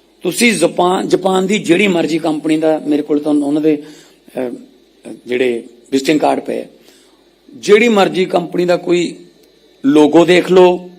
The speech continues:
ਚਾਹੇ ਉਹਨਾਂ ਦਾ ਵਨ ਲਾਈਨਰ ਦੇਖ ਲਓ ਕਿ ਕੰਪਨੀ ਦਾ ਕੀ ਵਨ ਲਾਈਨਰ ਹੈ, ਉਹਦੇ ਵਿੱਚ ਫਿਊਚਰ ਦੀਆਂ ਗੱਲਾਂ ਨੇ। "Let's make a future today"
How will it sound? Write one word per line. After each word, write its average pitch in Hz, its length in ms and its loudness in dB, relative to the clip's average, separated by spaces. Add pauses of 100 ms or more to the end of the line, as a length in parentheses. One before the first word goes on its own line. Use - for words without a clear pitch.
(720)
ਚਾਹੇ 160 180 2
ਉਹਨਾਂ 165 240 2
ਦਾ 156 420 2
ਵਨ 139 200 0
ਲਾਈਨਰ 165 360 2
ਦੇਖ 165 240 0
ਲਓ 170 140 2
ਕਿ 160 100 -6
ਕੰਪਨੀ 160 360 0
ਦਾ 156 120 0
ਕੀ 156 440 -4
ਵਨ 139 300 -2
ਲਾਈਨਰ 147 340 0
ਹੈ, 139 280 -4 (960)
ਉਹਦੇ 208 220 8
ਵਿੱਚ 202 540 2 (280)
ਫਿਊਚਰ 196 360 2
ਦੀਆਂ 180 200 4
ਗੱਲਾਂ 127 240 2
ਨੇ। - 160 -10 (2750)
"Let's 165 300 2
make 160 240 4
a 165 80 -2
future 156 340 0
today" 135 280 2